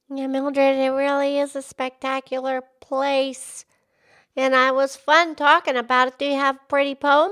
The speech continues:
please? We do. Okay. And this beautiful piece was written by Dan Fecht, F E C H T, amidst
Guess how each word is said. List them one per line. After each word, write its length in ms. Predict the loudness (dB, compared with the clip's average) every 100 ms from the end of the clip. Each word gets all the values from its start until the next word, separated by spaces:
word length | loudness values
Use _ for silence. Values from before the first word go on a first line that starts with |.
| -6
please? 640 | -2 2 2 0 -12 -20 _ _ _ _ _ _ -6
We 200 | -4 -4
do. 420 | -6 -6 -6 -12 _ _ _ _ _ _
Okay. 600 | -8 -6 -6 -6 -6 -8 _ _ _ _ _ _ _ _ -14
And 140 | -12
this 200 | -10 -12
beautiful 580 | -12 -8 -6 -8 -12 -12
piece 480 | -10 -12 -10 -10 -12
was 160 | -12
written 360 | -8 -8 -8 -10
by 260 | -8 -8 -10 -8
Dan 440 | -6 -4 -6 -8 -14 _ _ _
Fecht, 680 | -14 -14 -14 -18 -18 -18 -20 _ _ _ _ _
F 240 | -14 -12 -12
E 100 | -12
C 280 | -12 -12 -10
H 380 | -12 -14 -18 -14
T, 400 | -8 -8 -8 _ _ _ _ _ _ _ -10
amidst 800 | -8 -8 -10 -14 -20 -20 -20